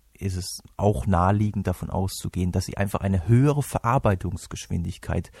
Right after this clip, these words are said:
haben, dass die, ja, wenn man so will, die Kabel in ihrem Gehirn ein bisschen besser funktionieren oder ein bisschen besser vernetzt sind. Aber dazu, wie gesagt, in der nächsten Episode mehr.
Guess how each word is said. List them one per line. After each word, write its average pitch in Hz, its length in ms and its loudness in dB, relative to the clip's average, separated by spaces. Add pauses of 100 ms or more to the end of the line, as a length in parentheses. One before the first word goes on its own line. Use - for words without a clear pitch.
(260)
haben, 120 560 -2 (260)
dass 98 220 2 (100)
die, 95 320 2 (280)
ja, - 120 0
wenn 95 120 2
man 92 100 2
so 95 140 0
will, 104 160 4
die 95 80 0
Kabel 110 500 2 (460)
in 120 180 0
ihrem 98 240 0
Gehirn 95 460 0 (280)
ein 107 160 0
bisschen 110 540 4 (160)
besser 110 380 4
funktionieren 92 880 -2 (240)
oder 98 300 4
ein 98 120 2
bisschen 117 300 2
besser 101 260 2
vernetzt - 460 0
sind. - 320 -6 (840)
Aber 98 420 4 (240)
dazu, 101 340 2
wie 98 80 2
gesagt, 92 640 -2
in 98 120 -2
der 95 80 2
nächsten - 340 0
Episode 87 480 -2
mehr. 90 340 -2